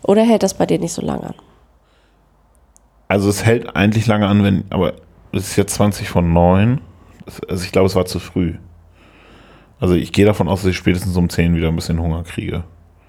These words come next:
Speaker 2: So, und dann ist es halt wieder so weit, bis es dann mal Mittag gibt. Und deswegen finde ich den Rhythmus zu sagen, ich stehe morgens auf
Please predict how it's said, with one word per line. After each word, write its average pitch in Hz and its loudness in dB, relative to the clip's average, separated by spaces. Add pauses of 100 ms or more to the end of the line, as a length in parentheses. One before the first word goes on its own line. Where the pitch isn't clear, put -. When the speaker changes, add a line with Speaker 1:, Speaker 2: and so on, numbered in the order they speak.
(540)
Speaker 2:
So, - 0
und 85 2
dann 98 4
ist 113 0
es 107 0
halt 104 2 (140)
wieder 98 4
so 92 2
weit, 92 2
bis - -2
es - -10
dann 92 2
mal 92 4
Mittag 90 0
gibt. - -10
Und 85 -6
deswegen 107 2 (500)
finde 95 0
ich - -2
den 90 2
Rhythmus 98 0
zu - -6
sagen, 87 4
ich - -6
stehe 95 2
morgens 85 0
auf 113 0